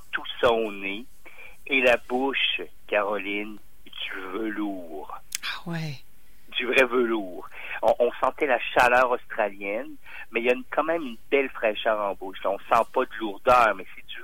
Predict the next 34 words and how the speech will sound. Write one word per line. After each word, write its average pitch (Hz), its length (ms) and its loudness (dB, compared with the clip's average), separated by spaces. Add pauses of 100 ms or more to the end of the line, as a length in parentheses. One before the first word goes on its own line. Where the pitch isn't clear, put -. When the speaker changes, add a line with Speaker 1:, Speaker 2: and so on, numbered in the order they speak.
Speaker 1:
velours, 139 540 0
un 110 40 -2
fruit - 460 -10
intense 156 580 0
également, 104 520 2 (280)
sur 98 220 -6
les 95 120 -4
mêmes 113 220 -2
fruits 113 260 -6
nommés 101 460 -4 (320)
au 101 160 -6
nez, 101 280 -6 (280)
bouche 110 280 -2 (320)
mi-corsée, 113 840 -4 (360)
texture - 380 -2 (120)
absolument 107 880 2
enveloppante. 87 640 -4 (1500)
C'est - 80 -8
bon. 151 400 6 (260)
Speaker 2:
Ben, 165 120 0
Speaker 1:
Je 143 120 6
te 120 60 2
jure, 156 140 6
Speaker 2:
ça 156 140 8
a 135 80 6
Speaker 1:
là, - 0 -
c'est - 60 2
Speaker 2:
l'air 277 300 8
bon, 180 60 -2
Speaker 1:
mi-corsé. 190 320 0
Speaker 2:
en 185 100 -4
tout - 140 -12
cas. 180 200 -8
Speaker 1:
Mais 127 120 2